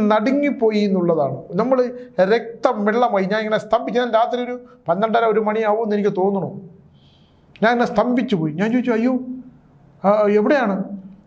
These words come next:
അവ പറഞ്ഞു, "എല്ലാം നശിച്ചു സ്വാമി, എല്ലാം നശിച്ചു. ഞാൻ എൻ്റെ നാട്ടിലെത്തിയിട്ട് ഞാൻ, ഞാനിങ്ങനെ കണ്ണടച്ച് കുറേ നേരം നിന്നു. എൻ്റെ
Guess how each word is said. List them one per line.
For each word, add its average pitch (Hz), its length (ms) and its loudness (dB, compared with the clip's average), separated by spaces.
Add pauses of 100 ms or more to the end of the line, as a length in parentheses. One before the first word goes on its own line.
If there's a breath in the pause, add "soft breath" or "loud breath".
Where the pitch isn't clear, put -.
(160)
അവ 160 120 2
പറഞ്ഞു, 175 240 0 (520)
"എല്ലാം 165 420 2 (100)
നശിച്ചു 143 460 -2
സ്വാമി, 131 280 -10 (400)
എല്ലാം 131 440 0
നശിച്ചു. - 400 -8
ഞാൻ 147 180 2
എൻ്റെ 143 120 2 (100)
നാട്ടിലെത്തിയിട്ട് 139 680 -2 (100)
ഞാൻ, 196 120 2 (520 loud breath)
ഞാനിങ്ങനെ 226 380 2
കണ്ണടച്ച് 208 540 0
കുറേ 165 160 2 (100)
നേരം 151 200 -4
നിന്നു. 135 180 -6 (320)
എൻ്റെ 170 240 2